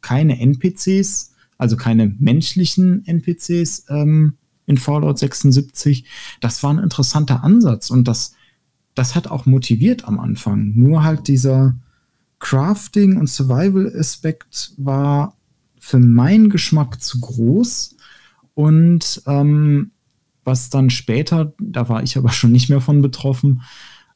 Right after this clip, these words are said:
ähm, auch ein großer Kritikpunkt war, war halt der Umfang des Spiels. Also es gab relativ schnell, wenn man dann, äh, Max-Level war,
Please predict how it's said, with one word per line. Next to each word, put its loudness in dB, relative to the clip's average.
ähm, 4
auch -6
ein 4
großer -2
Kritikpunkt -2
war, 2
war -2
halt 4
der -4
Umfang 0
des -8
Spiels. -8
Also -6
es -6
gab -4
relativ -2
schnell, -2
wenn 0
man 4
dann, 2
äh, -2
Max-Level 0
war, -2